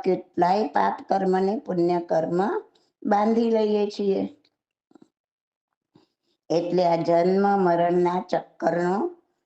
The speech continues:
અંત આવતો જ નથી જલ્દી. વળી જે ઘડીએ, જે ક્ષણે,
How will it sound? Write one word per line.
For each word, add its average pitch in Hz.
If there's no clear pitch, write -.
અંત 196
આવતો 180
જ 202
નથી 196
જલ્દી. 180
વળી 185
જે 202
ઘડીએ, 185
જે 208
ક્ષણે, 147